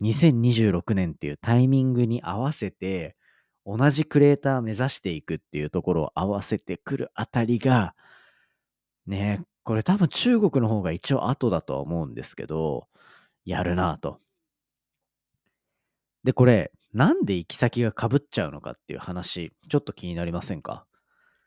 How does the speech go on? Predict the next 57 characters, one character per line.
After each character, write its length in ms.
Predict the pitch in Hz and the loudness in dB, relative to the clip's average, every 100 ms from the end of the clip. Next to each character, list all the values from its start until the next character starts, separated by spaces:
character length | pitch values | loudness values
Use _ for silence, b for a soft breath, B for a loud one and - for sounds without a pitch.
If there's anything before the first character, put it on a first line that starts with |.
| _ _ _ | _ _ _
そ 180 | - - | -6 0
れ 100 | 226 | 2
で 140 | 240 247 | 2 2
言 120 | 240 | 2
う 40 | |
と 100 | 226 | 0
で 100 | 123 | 0
す 140 | 98 82 | -2 -6
ね、 280 | 80 69 - | -8 -8 -10
今 240 | - 233 208 | -4 -2 0
回 440 | 98 92 98 85 | -2 -2 -4 -6
こ 120 | - 95 | -8 -8
の 120 | 90 | -8
着 420 | - 110 - 185 | -8 -10 -2 0
陸 340 | 190 180 185 | 0 -2 -2
の 260 | 180 160 98 - - | 0 0 -2 -6 -6
目 300 | 113 113 - | -2 -2 -6
的 420 | - 185 - 196 | 2 2 2 -4
地 240 | - - 170 | -4 -2 2
と 140 | 110 | 2
さ 240 | 92 87 85 | 0 -4 -4
れ 140 | 85 | -4
て 260 | - 85 - | -4 -4 -4
い 180 | 87 85 | -6 -4
る 180 | 85 - | -6 -4
場 140 | 80 | -4
所、 320 | - 92 76 - b b b b b b b _ - | -2 -4 -6 -10 b b b b b b b _ -16
こ 200 | - 160 | -2 2
の 160 | 214 220 | 2 0
ク 220 | - 202 | 4 6
レ 220 | 196 196 | 6 4
ー 40 | |
タ 340 | 190 - 180 170 | 2 2 2 4
ー 20 | |
が、 480 | 175 165 87 57 - _ _ _ _ _ _ _ _ _ - | 4 4 4 -2 -12 _ _ _ _ _ _ _ _ _ 2
ま 240 | 190 196 | 4 4
あ、 40 | 107 | 4
簡 240 | 175 220 | 2 2
単 200 | 233 214 | 2 2
に 80 | 214 | 4
言 100 | 196 | 4
う 20 | |
と、 400 | 190 180 170 - | 6 6 6 4
水 520 | 127 131 139 143 190 202 | 0 4 4 4 4 6
が 300 | 202 190 143 | 6 6 4
あ 100 | 156 | 4
る 140 | 107 | 2
だ 140 | 80 | -2
ろ 240 | 80 82 65 | -2 -2 -4
う 20 | |
っ 160 | _ - | _ -2
て 100 | 90 | 0
い 100 | 95 | 2
う 40 | |
ふ 140 | 95 110 | 0 -4
う 100 | 90 | -2
に 340 | 117 123 | 0 0